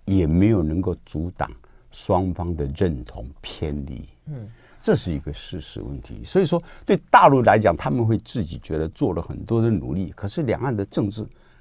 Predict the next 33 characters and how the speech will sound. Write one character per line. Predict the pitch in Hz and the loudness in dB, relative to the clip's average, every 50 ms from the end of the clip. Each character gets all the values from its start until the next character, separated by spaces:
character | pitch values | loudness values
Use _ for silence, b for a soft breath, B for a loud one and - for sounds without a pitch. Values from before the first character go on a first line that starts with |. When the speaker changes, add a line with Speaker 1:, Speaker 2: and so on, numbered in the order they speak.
| _ _ - | _ _ -2
Speaker 1:
越 | - 220 226 160 | 4 6 6 8
来 | 110 - | 6 6
越， | 95 107 110 107 95 - - - | 4 4 4 4 2 2 0 0
越 | 139 120 92 - - - - _ | 0 0 0 0 -6 -20 -10 _
分， | - 143 131 - - - | 0 0 0 0 -2 0
分 | 160 160 151 | 2 2 2
离 | 107 90 | 2 2
的 | 82 95 | 2 2
越， | 113 135 139 117 - | 4 4 4 2 2
越， | 233 170 151 127 104 - b b b b b b b | 2 4 4 4 2 -2 b b b b b b b
越 | - 160 147 131 | 2 2 2 2
远， | 80 87 73 57 50 - - 71 78 | 2 -2 -4 -4 -6 -8 -6 -6 -4
然 | - 95 110 120 | -2 0 0 2
后 | 127 131 113 95 90 | 2 4 4 2 2
两 | 90 - 65 82 | 2 0 0 0
岸 | 113 127 117 | 2 2 2
的 | 139 | 2
认 | - 131 170 139 95 | 4 4 2 2 2
同 | 80 76 80 78 | 0 -2 -6 -6
也 | - 69 64 | -4 -6 -6
是 | - 120 - | -6 -6 -6
越 | 123 123 104 80 | -4 -4 -4 -4
来 | 73 90 | -4 -4
越 | 98 101 92 85 - | -4 -4 -4 -6 -8
偏 | - - - 101 95 107 95 | -12 -10 -8 -6 -4 -4 -4
离。 | 67 58 58 - - b b b b b b b | -6 -8 -14 -18 -20 b b b b b b b
而 | b 151 | b -4
这 | 120 - 208 | -2 2 2
种 | 180 117 87 | 2 2 0
情 | 73 - 101 117 120 | -2 -2 -2 -2 -2
况 | 131 127 113 104 | -2 -2 -2 -4
之 | - - 110 113 | -4 -6 -10 -10
下， | - - - 143 123 110 95 - | -10 -6 -4 -2 0 0 -2 -4